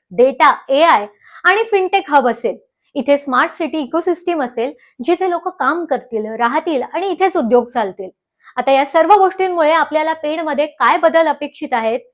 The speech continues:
इथले फ्युचर प्लॅन्स काय आहेत ते समजू. इथे स्मार्ट मोबिलिटी आणि ट्रान्सपोर्ट, वर्ल्ड क्लास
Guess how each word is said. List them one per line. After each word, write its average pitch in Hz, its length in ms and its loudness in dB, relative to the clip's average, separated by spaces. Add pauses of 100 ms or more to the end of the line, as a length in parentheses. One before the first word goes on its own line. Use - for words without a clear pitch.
(240)
इथले 415 240 2
फ्युचर 370 440 2
प्लॅन्स 359 340 0
काय 302 180 2
आहेत 277 180 0
ते 320 180 -2
समजू. 247 440 0 (600)
इथे 415 220 0
स्मार्ट 381 400 0
मोबिलिटी 285 680 -2
आणि 254 320 -6
ट्रान्सपोर्ट, 247 520 -4 (500)
वर्ल्ड 339 260 6
क्लास 302 300 2